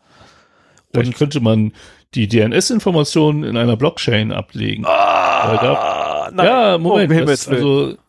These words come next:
Speaker 1: Block-, Blockchains sind ja genau dann sinnvoll, wenn es keine zentrale Instanz gibt, der alle vertrauen.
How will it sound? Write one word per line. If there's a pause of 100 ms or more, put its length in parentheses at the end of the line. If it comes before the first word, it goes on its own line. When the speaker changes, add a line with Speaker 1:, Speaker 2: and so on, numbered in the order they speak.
(160)
Speaker 1:
Block-,
Blockchains
sind
ja
genau
dann
sinnvoll, (420)
wenn
es
keine (420)
zentrale
Instanz
gibt,
der
alle
vertrauen.